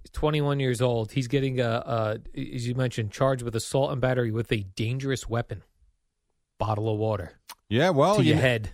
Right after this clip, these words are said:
Speaker 2: who knows what could be in that bottle?
Speaker 1: Right. Or even if it was just water.
Speaker 2: It's stupidity.
Speaker 1: It's
Speaker 2: And
Speaker 1: still a bottle of water getting, uh, getting thrown at your head.
Speaker 2: You're right. From how far up? I mean, I don't
Speaker 1: Yeah.
Speaker 2: know. I don't know where he was sitting exactly, but you know, the view you see, you see the bottle come flying in, and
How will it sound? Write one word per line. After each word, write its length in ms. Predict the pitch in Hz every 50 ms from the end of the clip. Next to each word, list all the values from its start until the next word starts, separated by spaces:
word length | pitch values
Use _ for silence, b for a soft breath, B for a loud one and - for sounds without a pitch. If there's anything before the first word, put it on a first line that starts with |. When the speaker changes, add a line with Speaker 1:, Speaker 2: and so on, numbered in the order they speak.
| - -
Speaker 2:
who 120 | 143 139
knows 220 | 135 135 139 123 127
what 120 | 143 -
could 140 | - 156 131
be 140 | 127 127 139
in 100 | 139 135
that 140 | 131 127
bottle? 300 | 110 135 139 160 143 92 76
Speaker 1:
Right. 320 | 120 110 113 135 156 - - - -
Or 60 | 165 170
even 180 | 196 196 202
if 100 | 208 185
it 40 | 202
was 140 | 196 180 156
just 160 | 180 190 147
water. 400 | 151 156 190 214 - 160 - - - -
Speaker 2:
It's 180 | - 120 - -
stupidity. 640 | - - - 131 - - 123 151 180 175 98 78 76
Speaker 1:
It's 100 | 123 - -
Speaker 2:
And 80 | 214
Speaker 1:
still 160 | 208 - 208
a 20 | 139
bottle 320 | 127 143 143 143 135 131
of 80 | 127 127
water 280 | 139 165 185 165 135
getting, 260 | 123 120 139 139 143 139
uh, 140 | 127 127 B B B B B B _ _ _ _
getting 180 | - 156 - 151
thrown 220 | - 147 139 135
at 160 | 131 123 - -
your 80 | 107
head. 260 | 110 143 165 147 123
Speaker 2:
You're 120 | 120 151 170
right. 360 | 196 233 247 240 190 - -
From 480 | - - - - 147 151 147 147 147 139
how 200 | 117 143 156 165
far 320 | 143 - 180 170 170 175 185
up? 220 | 196 160 - -
I 40 | 135
mean, 140 | 135 143 147
I 40 | 147
don't 100 | 147 143
Speaker 1:
Yeah. 80 | 135 131
Speaker 2:
know. 160 | 131 123 -
I 80 | 131
don't 140 | 135 139 139
know 80 | 131 117
where 300 | 117 110 113 120 123 117
he 140 | 87 107 127
was 180 | 107 113 101 -
sitting 320 | - 135 127 120 117 110
exactly, 560 | 101 92 85 107 107 113 110 - 156 165 160
but 240 | 135 113 123 117 98 b b b b b b b b
you 80 | 135 131
know, 100 | 120 113
the 100 | 113 113
view 200 | 98 113 135 160
you 160 | 160 127 113
see, 200 | - - - 180
you 120 | 185 151 110
see 140 | - 135
the 100 | 123 107
bottle 300 | 80 - 120 139 156 151 -
come 200 | - - 107 98
flying 500 | - - - 135 135 143 139 123 107 110
in, 180 | 135 151 139
and 20 | 117